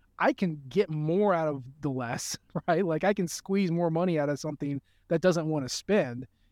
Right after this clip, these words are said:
He's pretty good at that. And, and, and Desiree Reed-Francois, to her credit, is also very good at getting revenues to come in. I, I think, uh, donations, donor, uh, activity has rocketed off since she has shown up. So, like, she's a good hire for that. She is good at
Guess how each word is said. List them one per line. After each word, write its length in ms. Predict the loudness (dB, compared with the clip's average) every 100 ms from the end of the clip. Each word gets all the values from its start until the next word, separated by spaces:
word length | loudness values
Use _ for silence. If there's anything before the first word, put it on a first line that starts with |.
| -2
He's 160 | -2
pretty 260 | 2 2 2
good 220 | 4 2
at 140 | 2 2
that. 340 | 2 2 -4
And, 200 | -6 -6
and, 180 | -6 -6
and 100 | 0
Desiree 360 | 2 2 2
Reed-Francois, 640 | 0 -2 -4 -6 -4 -2 0
to 160 | 0
her 120 | -4
credit, 240 | -2 -2 0
is 120 | -2
also 360 | 0 0 0 -6 -12 _ _ -6
very 320 | 4 4 6 4
good 400 | 4 2 -2 -18 _ _ _ -4
at 300 | -4 -4 -8 -8
getting 320 | 0 2 2
revenues 400 | 2 2 2 -4
to 100 | -6
come 280 | -8 -6 -6
in. 60 | -6
I, 200 | -2 0
I 40 | 0
think, 280 | 0 -2 -2
uh, 100 | -8 0
donations, 720 | 2 4 2 0 0 -2 -2
donor, 420 | -2 0 0 -2 -4
uh, 180 | -6 -6
activity 480 | -10 -2 0 0 -2 _ _ -4
has 220 | -2 -4 -4
rocketed 460 | 0 2 2 2
off 260 | 2 2 2
since 260 | 0 -4 -2
she 160 | -2
has 80 | -4
shown 280 | -4 -4 -2
up. 180 | -2 -2
So, 160 | -4
like, 220 | 0 -2 -2 _ _ _ _ _
she's 300 | -6 0 2
a 40 | 2
good 220 | 2 4
hire 300 | 4 2 0
for 160 | 0 2
that. 220 | 2 0
She 180 | -2 0
is 140 | -2
good 220 | 2 2
at 120 | 2